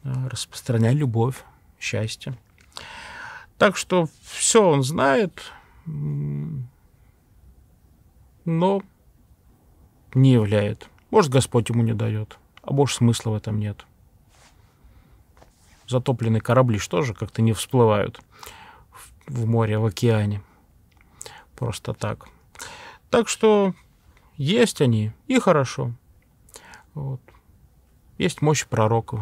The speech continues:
в Израиле, гробницы пророков. Так, они с особым почтением к ним относятся. Есть мощи святых, э, православных христиан.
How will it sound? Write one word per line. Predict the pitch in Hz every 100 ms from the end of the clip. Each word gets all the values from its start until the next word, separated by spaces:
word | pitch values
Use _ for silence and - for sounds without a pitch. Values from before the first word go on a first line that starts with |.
| 107
в | 117
Израиле, | 107 110 110 113 117 113 _ _ - - - - - - _ -
гробницы | 113 110 98 110 110 -
пророков. | 117 110 110 107 117 - - _ _
Так, | - 123
они | 123 120 151 147 - - -
с | -
особым | 107 135 120
почтением | 104 110 - - 113 110
к | -
ним | 113
относятся. | 107 107 113 110 - - - - - - - -
Есть | - -
мощи | 117 131 147 -
святых, | 120 117 110 - 131 123 127
э, | 120 110 104 - _ _ _ _ _ _ -
православных | 107 104 - 117 120 110 - _ _ - - - - - - - - - - _ _ _ _ _ _
христиан. | - 117 113 - 135 127 123 120